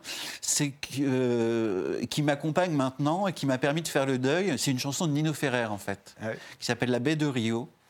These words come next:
Speaker 1: Et, euh, c'est l'histoire d'un, d'un type qui perd sa femme dans un accident d'avion. Et je me suis dit, elle est, elle, j'ai la chance qu'elle soit encore vivante, qu'elle soit heureuse. Et c'est déjà merveilleux en soi, quoi.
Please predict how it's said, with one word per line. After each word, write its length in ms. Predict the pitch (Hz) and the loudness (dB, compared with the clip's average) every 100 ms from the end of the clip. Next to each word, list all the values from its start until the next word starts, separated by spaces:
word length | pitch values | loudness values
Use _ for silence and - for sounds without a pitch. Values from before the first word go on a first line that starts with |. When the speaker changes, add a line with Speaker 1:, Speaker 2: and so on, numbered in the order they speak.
| - - - - - - | -18 -14 -14 -14 -10 -2
Speaker 1:
Et, 280 | 127 135 135 | 2 2 2
euh, 600 | 127 120 113 107 101 82 | 2 2 2 2 0 -2
c'est 200 | - 135 | -2 0
l'histoire 480 | 135 - 180 180 135 | 0 0 2 2 2
d'un, 800 | 123 117 113 110 104 107 98 78 | 2 2 2 2 2 2 0 0
d'un 220 | 117 123 | -2 -2
type 280 | - 180 - | -2 -4 -2
qui 140 | 131 | -6
perd 300 | - 175 165 | -2 -2 0
sa 140 | - | 0
femme 400 | - - 151 147 | 0 2 2 2
dans 160 | 120 117 | 0 0
un 60 | 120 | 0
accident 360 | 123 120 131 | -2 0 0
d'avion. 400 | 127 117 120 147 190 - - - - - | 2 0 0 -2 -4 -16 -18 -14 -14 -4
Et 60 | 117 | 0
je 80 | |
me 60 | 139 | 2
suis 200 | 131 156 | 2 0
dit, 440 | 135 165 202 170 - _ _ _ _ - | 0 0 0 -2 -4 _ _ _ _ -8
elle 140 | 127 135 | -2 0
est, 80 | 131 | 2
elle, 180 | 139 - - | 0 -2 -4
j'ai 140 | - 139 | -2 2
la 100 | 139 | 2
chance 260 | 131 190 - | 2 0 -2
qu'elle 120 | - | -2
soit 140 | 139 | 0
encore 180 | 127 139 | 0 0
vivante, 580 | 127 127 131 170 - - _ | 0 2 0 0 -6 -14 _
qu'elle 100 | - | -4
soit 180 | - 127 | 0 2
heureuse. 600 | 127 123 147 190 147 104 101 - - - 107 | 2 2 2 2 0 -2 -4 -10 -20 -8 -2
Et 40 | |
c'est 140 | - | 2
déjà 240 | 120 123 156 | 2 2 2
merveilleux 420 | 139 123 131 156 | 2 2 2 2
en 100 | 131 | 0
soi, 320 | - 127 120 | -2 0 -2
quoi. 300 | - 101 95 | -2 -4 -6